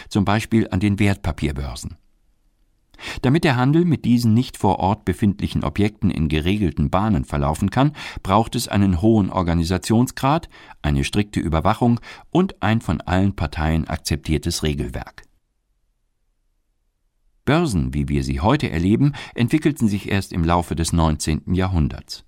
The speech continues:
vor allem als für langfristige Projekte ein hoher Geldbedarf gedeckt werden musste und dazu immer mehr Aktiengesellschaften gegründet wurden. Es existiert kein festes Datum für den Beginn des Börsenzeitalters.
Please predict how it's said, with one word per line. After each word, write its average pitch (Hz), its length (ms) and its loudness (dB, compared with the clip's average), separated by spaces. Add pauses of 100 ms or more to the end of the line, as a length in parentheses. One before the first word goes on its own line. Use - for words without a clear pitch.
(100)
vor - 160 -2
allem 113 360 2
als - 200 -6
für 73 120 0
langfristige 95 680 0
Projekte 76 580 -2
ein 73 160 -2
hoher 85 240 2
Geldbedarf 76 640 -2
gedeckt 71 380 -6
werden 67 180 0
musste - 380 -2 (240)
und 98 180 -2
dazu 131 420 0
immer 95 220 2
mehr 78 320 0
Aktiengesellschaften 71 1000 -2
gegründet 65 480 -4
wurden. 64 300 -10 (1300)
Es - 120 0
existiert 147 600 0
kein 127 240 2
festes - 480 0
Datum 90 480 2
für 78 100 -4
den 73 200 0
Beginn 82 340 2
des 73 160 -2
Börsenzeitalters. 71 1300 -6